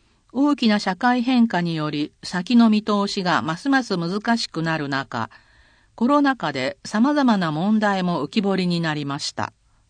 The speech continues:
そこで県では、兵庫の目指す姿を改めて明らかにするため、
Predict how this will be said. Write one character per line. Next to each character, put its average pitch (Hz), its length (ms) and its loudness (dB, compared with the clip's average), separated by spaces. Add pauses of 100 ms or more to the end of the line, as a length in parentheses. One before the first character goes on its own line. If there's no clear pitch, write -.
(680)
そ 220 220 -6
こ 254 160 -2
で 226 240 0
県 269 260 2
で 160 140 0
は、 120 200 -4 (500)
兵 294 340 0
庫 208 140 0
の 175 100 -2
目 156 120 -2
指 226 200 0
す - 140 -4
姿 170 480 -4
を 131 240 -4
改 240 340 0
め 240 120 2
て 196 120 -2
明 165 300 0
ら 226 100 4
か 180 140 0
に 160 140 -4
す 156 140 -6
る 143 120 -6
た 143 160 -6
め、 139 220 -8